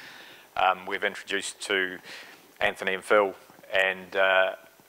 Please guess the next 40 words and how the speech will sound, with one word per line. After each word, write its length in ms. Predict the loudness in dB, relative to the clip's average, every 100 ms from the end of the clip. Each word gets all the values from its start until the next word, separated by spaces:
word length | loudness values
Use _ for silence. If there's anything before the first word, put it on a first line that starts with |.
| 2
they 280 | 4 6 6
are 320 | 4 2 -2
extremely 540 | -6 -2 2 2 2
excited 500 | -4 0 4 4 2
about 320 | 0 0 0 -4
what 220 | -6 -6
this 180 | -14 -12
may 160 | -8 -4
offer. 320 | -6 -8 -14 -20 _ _ _ -6
Um, 240 | -6 -6 -16 -20 0
as 420 | 2 4 0 -10 -4
Anthony 340 | -4 -2 -4 -2
mentioned, 560 | -4 -4 -6 -8 -10 -18 -20 -20 -20 -2
this, 420 | 0 0 -6 -14 -18 -2
uh, 360 | 2 4 4 0 -6 -20 -20 -2
technology, 720 | -2 4 4 4 2 -2 -4 -4 2
uh, 260 | 2 2 -2
you 60 | -10
know, 60 | -6
w-, 180 | -4 -2
and 160 | 0 4
we 160 | 6
are 80 | 6
looking 320 | 4 -2 -2
at 100 | 0
it, 100 | 0
as 180 | -2 -2
An-, 120 | -4 -6 -8
Anthony 320 | -6 -4 -6 -6
mentioned, 380 | -8 -10 -12 -8 -4
that 100 | -4
it's 120 | -6
a 40 |
cross 240 | 0 0 0
between 380 | -6 -6 -4
M 160 | -2 2
R 320 | 4 4 2 -2 -20 -10
and 180 | -8 -8
C 240 | -8 -8 -8
T. 320 | -4 -4 -4